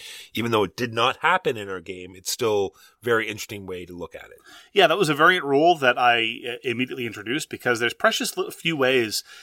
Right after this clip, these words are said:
Speaker 2: to deal with the cost challenges of Fifty-first State Master Set, because things tend to cost some number of connections, or they're called, it's the resource. And if you're short by one, well, then you just can't do it at all. And I did like the opportunity, uh,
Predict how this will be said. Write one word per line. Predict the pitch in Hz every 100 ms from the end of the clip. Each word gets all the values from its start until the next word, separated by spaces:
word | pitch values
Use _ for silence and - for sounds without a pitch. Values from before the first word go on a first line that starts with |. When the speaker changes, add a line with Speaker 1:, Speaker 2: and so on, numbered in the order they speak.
| - _ -
Speaker 2:
to | 143
deal | 104 131 147 147 123
with | 131 - -
the | - 113 113 110 107 -
cost | - 151 - -
challenges | - 127 113 95 101 98
of | - 113
Fifty-first | 123 113 - 104
State | - 117 117
Master | 113 113 110
Set, | - 104 -
because | - 117 - - - -
things | 156 156 160
tend | - 147
to | 135
cost | - 135 - - -
some | 143 131
number | 127 120 120 117 117
of | 113 110 104 -
connections, | 123 120 - 104 98
or | 98 -
they're | 117 98
called, | 92 85 127
it's | 110
the | -
resource. | 101 101 104 101 - - - _ -
And | 135 135
if | 135
you're | 127
short | 202 190
by | - 127
one, | 156 233 156 131
well, | 131
then | 127
you | 123
just | 117 -
can't | 123 104
do | 107
it | 98
at | 92
all. | 107 95 - _ _ _ _
And | 139 156
I |
did | 165 262
like | 269 -
the | 196
opportunity, | 175 170 190 180 135 123
uh, | 131 131